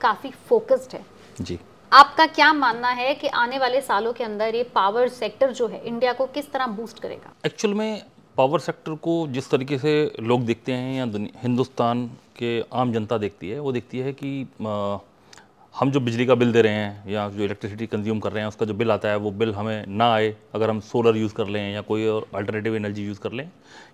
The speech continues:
Speaker 2: ये ना, इसका एक बहुत छोटा, अ, थॉट प्रोसेस है। अ, एक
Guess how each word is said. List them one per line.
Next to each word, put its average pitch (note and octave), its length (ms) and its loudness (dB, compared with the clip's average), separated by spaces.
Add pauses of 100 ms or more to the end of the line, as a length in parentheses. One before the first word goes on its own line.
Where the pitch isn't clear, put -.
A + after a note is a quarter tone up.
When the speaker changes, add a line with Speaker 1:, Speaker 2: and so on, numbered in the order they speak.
(100)
Speaker 2:
ये G#3 140 0
ना, C4 120 -2
इसका A3 240 -4
एक G#3+ 80 -6 (200)
बहुत F3+ 200 -2 (120)
छोटा, F3+ 640 2 (840)
अ, A2+ 40 -2 (680)
थॉट C#3+ 140 6
प्रोसेस C3+ 300 0
है। C3 300 -8 (120)
अ, F#2+ 580 -8 (100)
एक D3 240 0